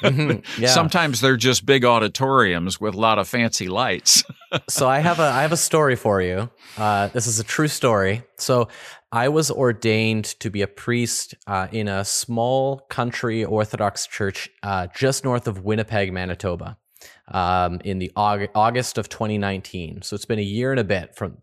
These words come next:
Speaker 1: at the time of this recording. And, um, so, uh, my wife's uncle is, uh, a, a chur-, a pastor, uh, one of the many pastors at a big sort of mega church, evangelical style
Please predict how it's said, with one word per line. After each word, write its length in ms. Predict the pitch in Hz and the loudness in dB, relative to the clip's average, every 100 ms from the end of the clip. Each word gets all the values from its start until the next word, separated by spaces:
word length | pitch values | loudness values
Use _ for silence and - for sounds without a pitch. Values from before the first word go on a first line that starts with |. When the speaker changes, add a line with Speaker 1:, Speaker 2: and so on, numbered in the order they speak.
| - | -12
Speaker 1:
at 180 | 90 - | -12 -10
the 80 | |
time 200 | 101 101 | -6 -6
of 40 | 90 | -4
this 180 | 90 - | -6 -8
recording. 380 | - 87 78 - _ - - - - - | -6 -6 -8 -14 _ -20 -20 -18 -16 -4
And, 580 | 107 107 107 101 98 - - _ | -2 0 0 -2 -4 -8 -14 _
um, 260 | 92 92 87 | -6 -4 -4
so, 400 | - 127 113 - _ _ _ | 0 2 2 -2 _ _ _
uh, 220 | 107 107 | 0 0
my 200 | 113 113 | 0 0
wife's 760 | 110 98 110 135 - - - - _ _ _ | 0 2 2 2 -2 -6 -6 -10 _ _ _
uncle 520 | - 139 170 95 98 117 | -2 -2 0 0 0 0
is, 580 | 107 101 98 104 - - _ _ | -2 -2 -2 -4 -6 -10 _ _
uh, 440 | 92 92 85 82 92 - | -10 -8 -8 -6 -8 -6
a, 60 | 101 | -8
a 20 | |
chur-, 300 | - - 117 | -6 -4 -2
a 180 | 107 95 | 2 2
pastor, 640 | - - 107 - 107 98 98 | 0 -2 -2 -2 -2 -2 0
uh, 220 | 110 104 | 2 2
one 240 | 104 113 120 | 2 0 0
of 100 | 104 | 2
the 220 | 107 98 | 2 2
many 200 | 104 110 | 2 0
pastors 520 | 110 95 - 101 92 | -2 -4 -4 -6 -6
at 200 | - 90 | -4 -4
a 40 | |
big 320 | 92 101 90 - | -2 -2 -2 -4
sort 180 | 113 | -4
of 100 | 92 | -4
mega 260 | 92 98 98 | -2 -2 -2
church, 280 | - 98 87 | -4 -4 -4
evangelical 580 | 95 90 92 90 90 92 | -6 -4 -4 -4 -6 -10
style 540 | - 87 82 82 85 | -6 -4 -2 -4 -8